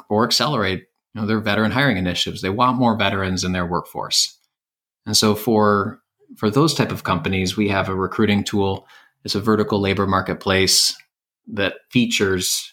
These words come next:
you know, top ex-military talent that's really active in their job search. And they'll respond to you if you reach out to them.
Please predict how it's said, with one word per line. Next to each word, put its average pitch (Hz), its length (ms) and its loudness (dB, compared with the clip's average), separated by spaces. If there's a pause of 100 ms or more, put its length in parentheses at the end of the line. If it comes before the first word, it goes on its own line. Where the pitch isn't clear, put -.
you 92 80 -8
know, 90 60 -8
top - 360 -2
ex-military 98 800 -2
talent 95 460 -4 (360)
that's - 200 -8
really 104 280 0
active 107 320 -2
in 92 100 -4
their 87 120 -6
job 80 300 -4
search. - 580 -6
And 92 120 -8
they'll 101 100 -4
respond 139 420 2
to 120 80 2
you 101 140 2
if 92 120 -6
you 107 100 0
reach 107 220 -2
out 98 160 -2
to 98 60 -10
them. 85 320 -6